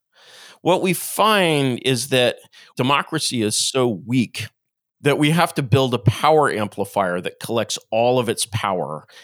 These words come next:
and uses it as efficiently as possible. One of the reasons that people make this mistake is they sort of larp, you know, the America of, like, two hundred and fifty years ago, where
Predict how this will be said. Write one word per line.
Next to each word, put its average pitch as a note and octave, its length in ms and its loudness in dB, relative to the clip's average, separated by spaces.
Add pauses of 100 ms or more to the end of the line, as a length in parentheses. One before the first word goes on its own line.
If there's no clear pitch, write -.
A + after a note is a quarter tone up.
(100)
and G#2 180 -4
uses A2 400 -2
it G2+ 200 -4
as F#2+ 160 -6
efficiently - 640 -8
as E2 140 -8
possible. - 640 -12 (320)
One F3+ 160 2
of B3 80 -2
the A3+ 80 2
reasons E3 380 2
that C3+ 160 -4
people C#3 280 -2
make A#2+ 300 -2
this - 220 -6
mistake G#2 560 -4
is E2+ 120 -8
they F#2 100 -8
sort G2 240 -4
of F2 80 -10
larp, F#2 560 -2
you G2+ 120 -8
know, F2+ 180 -6
the F2+ 180 -10
America F#2+ 720 -2 (360)
of, G2 160 -6
like, F#2 200 -4
two - 140 -8
hundred G2 260 -4
and F#2 100 -10
fifty - 300 -12
years F2+ 380 -8
ago, D#2 340 -4
where D#2+ 260 -8